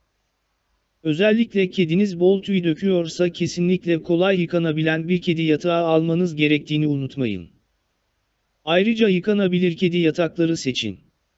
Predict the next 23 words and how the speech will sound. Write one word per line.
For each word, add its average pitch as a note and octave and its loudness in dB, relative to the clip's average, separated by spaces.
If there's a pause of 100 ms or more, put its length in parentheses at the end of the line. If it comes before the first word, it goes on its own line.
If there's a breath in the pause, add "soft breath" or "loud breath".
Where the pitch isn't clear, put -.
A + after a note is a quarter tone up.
(920)
Kedi F#3+ 2
yatağı F#3 2
alırken E3+ 0
özellikle E3 2
kolay F3+ 2
yıkanabilir F3+ 0
olmasına E3+ 2
dikkat D#3 -4
edin. G#2+ -8 (1160)
Nasıl F#3 -2
ki A3+ -2
insanlar F3 0
için F3+ -2
hijyen F3 0
önemli D3 0
ise, A2+ -8 (1120)
kediler G3 2
için G3+ 0
de F#3 4
oldukça F3 4
önemli E3 2
olduğunu C#3+ 2
unutmayın. B2+ -4